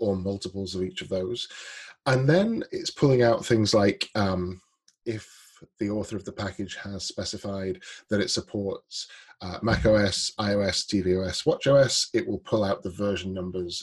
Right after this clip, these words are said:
uh, of those, um, that it supports. So you can get quite a good,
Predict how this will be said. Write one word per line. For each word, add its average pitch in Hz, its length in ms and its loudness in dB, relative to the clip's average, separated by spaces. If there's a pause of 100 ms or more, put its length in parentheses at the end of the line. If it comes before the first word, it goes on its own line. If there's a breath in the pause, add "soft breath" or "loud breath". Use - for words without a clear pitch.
uh, 80 280 -14
of 98 140 -12
those, 92 560 -6 (200)
um, 82 240 -18 (680 loud breath)
that 92 100 -6
it - 80 -10
supports. - 480 -4
So - 80 2
you 139 180 6
can 202 140 2
get 233 240 2
quite 127 300 4
a - 60 0
good, 113 380 6